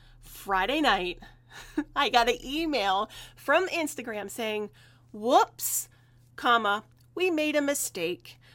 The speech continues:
Your account is now reactive, period. Love, the shooting stars at Instagram." Okay.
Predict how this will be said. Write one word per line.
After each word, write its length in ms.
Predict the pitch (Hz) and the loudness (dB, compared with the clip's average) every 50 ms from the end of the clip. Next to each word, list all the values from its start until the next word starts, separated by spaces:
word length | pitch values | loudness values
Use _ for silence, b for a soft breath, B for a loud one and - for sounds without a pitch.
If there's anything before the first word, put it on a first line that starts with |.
| b b | b b
Your 180 | 208 220 226 | -6 -4 -4
account 460 | 226 220 - - 285 277 277 262 - | -4 -6 -6 -2 0 0 0 0 -2
is 160 | 233 226 - 226 | -4 -8 -8 -8
now 280 | 196 160 170 190 226 233 | -10 -8 -6 -4 -4 -4
reactive, 840 | 277 294 302 311 339 381 440 - - 208 190 175 170 165 - - - - _ _ _ _ _ - | -2 -2 0 0 0 0 0 -2 -6 -8 -8 -8 -8 -12 -14 -20 -20 -20 _ _ _ _ _ -14
period. 520 | - 214 196 196 190 185 190 185 180 214 - _ _ _ _ - | -8 -6 -4 -4 -4 -4 -4 -6 -8 -10 -16 _ _ _ _ -16
Love, 560 | - 240 285 339 349 320 311 311 311 311 - B B B B B | -10 -2 0 2 4 4 2 2 0 -4 -8 B B B B B
the 140 | - 349 381 | -4 -4 -4
shooting 440 | - - - - 269 269 262 269 285 | -4 -4 -6 -6 -6 -6 -4 -6 -8
stars 680 | 269 - - - 247 220 208 208 208 220 226 226 - B B B B B | -8 -8 -6 -6 -4 -4 -4 -4 -6 -8 -10 -12 -16 B B B B B
at 140 | 247 262 | -6 -4
Instagram." 840 | 214 226 208 196 - - 214 185 196 190 185 180 175 170 170 175 180 - _ _ _ _ _ _ _ b b b b b b b b b b b b b - | -4 -4 -8 -8 -6 -8 -8 -8 -8 -10 -10 -12 -12 -14 -14 -14 -16 -20 _ _ _ _ _ _ _ b b b b b b b b b b b b b -18
Okay. 440 | 190 190 - - - - - - - | -16 -16 -16 -16 -18 -16 -16 -18 -18